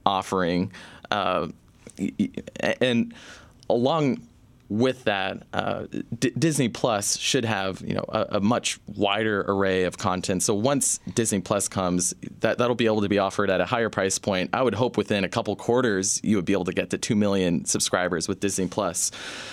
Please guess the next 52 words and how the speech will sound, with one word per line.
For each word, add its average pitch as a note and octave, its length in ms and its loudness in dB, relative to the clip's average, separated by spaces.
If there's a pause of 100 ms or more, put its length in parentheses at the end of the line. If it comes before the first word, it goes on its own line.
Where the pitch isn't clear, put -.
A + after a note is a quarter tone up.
(260)
because C3 260 0
Disney F3+ 340 4
is D3 200 2
being A2+ 260 2
squeezed A2 800 2
a F#2+ 100 0
bit C3 300 0
now A2+ 240 2
because F#2+ 300 -2
they're G#2+ 120 2
no A#2+ 180 2
longer G#2+ 340 0
getting G2 420 0
the F#2+ 80 -2
licensing G2+ 600 0
fees D3+ 520 0
from G#2 360 0
Netflix A2+ 360 0
for A2+ 120 -2
the G2+ 40 -4
content G#2 380 -2
that - 120 -4
they G2 100 2
had G2+ 180 -2
on F#2 140 0
Netflix. G#2+ 380 0
So - 120 0
that's B2 340 0
a - 60 0
hundred A#2 320 0
fifty G#2+ 220 0
million G2 260 2
dollars F#2 320 2
that F2+ 160 -2
Disney G#2 320 0
isn't C3 220 2
getting A2+ 260 0
right F#2+ 180 0
now. F#2 340 0 (360)
And - 80 2
then C#3+ 80 4
in C3 100 4
the A#2 60 4
meantime, A#2 680 0
they're A#2+ 140 2
also C#3+ 260 0
in-, F#2+ 180 0
investing A#2 520 2
in F#2+ 100 2
original A2+ 360 2
content G2 580 -2
for F#2+ 360 2